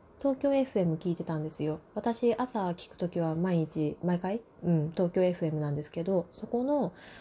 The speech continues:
あー、多分鈴村健一さんの番組だったと思うんだけど、たまたま聞いていて、そこでとある曲が流れたんですよ。まあ、これからご紹介させていただく曲なんですけど、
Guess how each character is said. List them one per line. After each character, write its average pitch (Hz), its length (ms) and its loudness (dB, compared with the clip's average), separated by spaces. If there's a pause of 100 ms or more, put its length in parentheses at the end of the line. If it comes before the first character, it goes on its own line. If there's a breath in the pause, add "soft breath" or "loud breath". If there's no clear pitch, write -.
(180 loud breath)
あ 202 60 -6
ー、 208 540 0
多 233 160 0
分 208 180 2
鈴 202 240 -4
村 208 300 0
健 185 240 2
一 185 100 -2
さ - 180 -4
ん 185 80 2
の 180 100 2
番 180 220 2
組 185 200 2
だ 185 100 0
っ 180 80 -4
た 180 100 -6
と 175 120 -4
思 170 200 0
う 170 40 0
ん 170 40 0
だ 170 120 -4
け 180 160 -4
ど、 196 260 2
た 214 160 -2
ま 233 120 -2
た 269 120 -4
ま 262 120 0
聞 247 200 -2
い 220 60 2
て 214 160 -2
い 202 40 -2
て、 202 320 0 (300 loud breath)
そ 254 140 -6
こ 269 100 2
で 262 80 4
と 262 180 4
あ 359 60 6
る 277 100 6
曲 185 280 -2
が 185 80 -2
流 185 220 -2
れ 170 80 -2
た 143 140 -8
ん 151 100 -4
で 156 100 -6
す 156 160 -4
よ。 143 160 -2 (100)
ま 202 80 -2
あ、 196 40 -6
こ 240 120 0
れ 247 80 0
か 240 120 -2
ら 233 100 0
ご 226 100 0
紹 220 180 2
介 196 220 0
さ 190 140 -6
せ 185 100 -2
て 180 140 -2
い 170 40 -2
た 175 100 -4
だ 175 100 0
く 165 240 -2
曲 170 200 -4
な 165 120 2
ん 156 40 -2
で 139 80 -4
す - 120 -16
け 151 120 -2
ど、 180 300 4